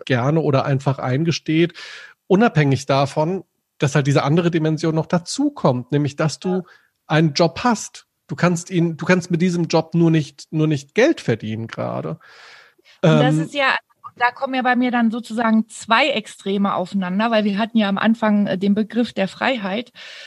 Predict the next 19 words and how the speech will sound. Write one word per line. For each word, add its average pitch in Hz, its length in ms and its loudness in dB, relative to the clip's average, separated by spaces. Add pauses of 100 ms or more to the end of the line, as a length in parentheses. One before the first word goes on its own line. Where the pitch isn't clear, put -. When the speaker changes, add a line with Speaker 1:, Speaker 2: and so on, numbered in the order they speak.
(160)
Speaker 2:
äh, 208 220 2
und 220 240 0
das 220 160 -2
kam 240 240 0
bei 214 120 4
mir 226 140 4
bestimmt 233 400 -2
auch 262 180 4
noch 208 160 2
hinzu, 208 580 -4 (220)
dass 214 240 0
ich 262 240 -4
ja 233 140 2
mich 233 180 2
sozusagen 226 560 -2
verpflichte. 220 600 -4
Ich 202 240 -6
gehe 240 240 2
ja 220 300 0